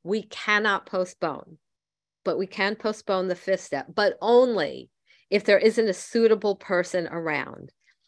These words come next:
I mean, I suppose if we get, you know, shipwrecked on a desert island and there's no one there, we're allowed to wait. Um, but as soon as we get rescued, we need to find someone. Um, and it tells us who a suitable person is.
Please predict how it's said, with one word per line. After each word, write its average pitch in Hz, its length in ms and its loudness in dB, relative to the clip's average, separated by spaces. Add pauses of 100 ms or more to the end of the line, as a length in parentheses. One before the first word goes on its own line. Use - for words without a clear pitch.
(120)
I 190 80 -2
mean, 196 140 2
I 196 60 2
suppose 196 400 -4
if 196 220 -6
we 185 300 -2
get, 175 340 -2
you 190 80 -4
know, 160 200 -2 (280)
shipwrecked 226 680 2
on 185 140 0
a 180 80 0
desert 196 480 2
island 180 500 0
and 175 160 -4
there's 165 200 -2
no 190 320 2
one 180 240 0
there, 165 460 0 (280)
we're 269 180 8
allowed 226 400 6
to 202 140 -4
wait. 156 360 -2 (440)
Um, 180 260 2
but 202 180 6
as 202 100 -2
soon 254 180 4
as 240 120 0
we 240 120 2
get 202 180 0
rescued, 240 680 -2 (220)
we 185 100 -2
need 175 180 -2
to 170 80 -8
find 143 340 -10
someone. - 520 -16 (540)
Um, 165 280 -4 (100)
and 226 140 4
it 240 120 2
tells 285 280 0
us 277 160 -2
who 330 160 -2
a 320 60 -2
suitable 269 440 -2
person 254 460 -4
is. 185 460 -4